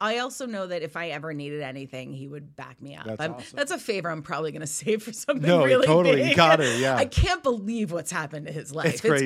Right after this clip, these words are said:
Speaker 1: It's crazy, but awesome. Like, deserving. No
Speaker 2: Yeah.
Speaker 1: one works harder, and he was such an example of that, of, like, work your ass off and good things will happen. And I really believe that. Um,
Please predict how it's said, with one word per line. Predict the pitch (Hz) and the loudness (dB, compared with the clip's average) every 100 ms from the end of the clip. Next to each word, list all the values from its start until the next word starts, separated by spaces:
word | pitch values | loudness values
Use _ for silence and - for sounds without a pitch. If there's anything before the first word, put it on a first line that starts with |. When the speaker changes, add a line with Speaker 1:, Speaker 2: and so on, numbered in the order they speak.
| 113 | 0
Speaker 1:
It's | 101 | -6
crazy, | 311 320 320 320 311 262 165 151 156 | -8 -6 -6 -4 -4 -4 -6 -6 -6
but | 156 233 - | -6 -8 -10
awesome. | 262 440 - 117 107 | -16 -12 -10 -10 -10
Like, | 180 190 - - _ _ _ | -8 -10 -12 -20 _ _ _
deserving. | 226 233 240 202 151 165 | -6 -4 -4 -4 -8 -8
No | 190 | -6
Speaker 2:
Yeah. | |
Speaker 1:
one | 240 | -6
works | 233 214 | -6 -8
harder, | 190 151 85 65 85 | -8 -8 -8 -10 -10
and | 160 151 143 | -8 -8 -10
he | 151 180 | -12 -10
was | 175 | -10
such | - 160 | -10 -10
an | 156 | -10
example | 151 131 139 143 92 | -12 -14 -18 -16 -18
of | 82 | -14
that, | 104 82 82 | -12 -12 -12
of, | 147 | -12
like, | 151 147 _ _ _ _ _ | -12 -14 _ _ _ _ _
work | 165 180 170 | -8 -8 -8
your | 196 | -6
ass | 175 143 143 | -6 -6 -6
off | 175 180 190 - _ | -6 -6 -8 -14 _
and | 156 147 143 - - | -10 -10 -10 -14 -14
good | 147 151 | -10 -10
things | 147 143 127 | -10 -16 -14
will | 123 | -14
happen. | 123 - 92 92 | -14 -18 -20 -18
And | 127 | -16
I | 135 147 | -16 -16
really | 143 143 147 | -14 -14 -14
believe | 135 123 110 - | -16 -18 -18 -16
that. | 95 85 - _ | -12 -12 -14 _
Um, | 175 151 147 143 151 | -8 -8 -8 -12 -16